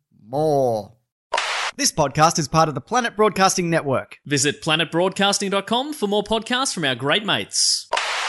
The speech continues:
Speaker 2: Hey everybody, it's Meso.
Speaker 1: Hey James, hello.
Speaker 2: It's Caravan of Garbage.
Speaker 1: I hope so.
Speaker 2: We watch a thing that's bad. I'll li-, watch, read a thing that's bad.
Speaker 1: What is it
Speaker 2: Have we
Speaker 1: today?
Speaker 2: ever listened to a thing that's bad?
Speaker 1: I mean, each other.
Speaker 2: <laughs> Yeah, that's very true.
Speaker 1: Got us.
Speaker 2: <laughs>
Speaker 1: Why?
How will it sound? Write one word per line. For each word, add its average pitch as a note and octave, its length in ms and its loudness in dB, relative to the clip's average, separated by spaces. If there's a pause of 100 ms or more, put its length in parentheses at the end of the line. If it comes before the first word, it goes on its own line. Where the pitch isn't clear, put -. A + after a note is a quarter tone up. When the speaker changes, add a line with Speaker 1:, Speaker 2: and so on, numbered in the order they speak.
Speaker 2:
Hey C4 140 6
everybody, F#3 300 2
it's - 80 -2
Meso. F3+ 500 4
Speaker 1:
Hey A#3 80 10
James, C4 420 8
hello. F3+ 840 10
Speaker 2:
It's G3 200 8
Caravan D#3 460 4
of F3+ 140 0
Garbage. G#3+ 720 4
Speaker 1:
I F#3 100 8
hope B3 220 8
so. D3 420 6
Speaker 2:
We F3+ 100 2
watch F3 220 2
a F#3 60 -2
thing F#3+ 240 -2
that's G3 160 -4
bad. C#3+ 280 6
I'll D3 120 4
li-, A3 180 0
watch, D#4 260 0
read A3 560 -2
a D#3+ 60 2
thing D#3 160 -2
that's B2+ 160 -6
bad. A2+ 460 -2
Speaker 1:
What A3+ 180 8
is A#3+ 140 6
it B3+ 100 -2
Speaker 2:
Have B3+ 140 6
we C4 40 8
Speaker 1:
today? C#4 180 8
Speaker 2:
ever A#3+ 120 6
listened G#3+ 320 0
to A#3 80 -4
a A#3 60 -2
thing A#3+ 160 -6
that's A3+ 160 -8
bad? C#4+ 340 -6 (260)
Speaker 1:
I B2 100 -2
mean, B2+ 180 0
each A#2+ 180 -2
other. C#3+ 340 4 (100)
Speaker 2:
<laughs> - 100 -12
Yeah, A3+ 280 4
that's - 220 -2
very D3 300 4
true. G#3 100 4
Speaker 1:
Got F3 200 10
us. - 340 0
Speaker 2:
<laughs> - 1300 2
Speaker 1:
Why? B2 800 4